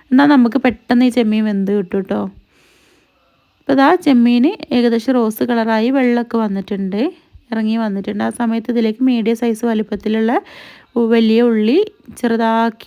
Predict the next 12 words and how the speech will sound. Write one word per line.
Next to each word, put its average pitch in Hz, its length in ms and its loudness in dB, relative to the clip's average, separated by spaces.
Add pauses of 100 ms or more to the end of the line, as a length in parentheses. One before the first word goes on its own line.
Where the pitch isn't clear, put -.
കട്ട് 254 180 -2
ചെയ്തിട്ടുള്ളതാണ്, 208 680 -2 (240)
അതിട്ട് 220 320 -6
കൊടുക്കുക. 220 300 -2
അതുപോലെ 233 240 0
തന്നെ 233 220 0
തക്കാളി 233 340 -2 (100)
ചെറുതായി 220 380 0
കട്ട് 202 180 -8
ചെയ്തിട്ട് 220 360 -4
കൊടുത്തിട്ട് 220 380 -2 (680)
നന്നായിട്ട് 277 480 4